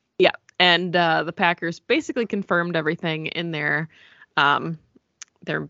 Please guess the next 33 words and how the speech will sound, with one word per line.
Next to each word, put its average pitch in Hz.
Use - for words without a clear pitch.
their 147
media 214
release. 190
I 196
don't 214
know 190
what 170
you 151
wanna 156
call 147
it. 143
Every 208
year, 165
it's, 165
like, 165
this -
fun, 156
you 175
know, 156
game 156
to 156
see 160
who 165
can 165
have 151
the 139
coolest 160
schedule 156
release. 156
And 160
the -
Packers 208
tried. 190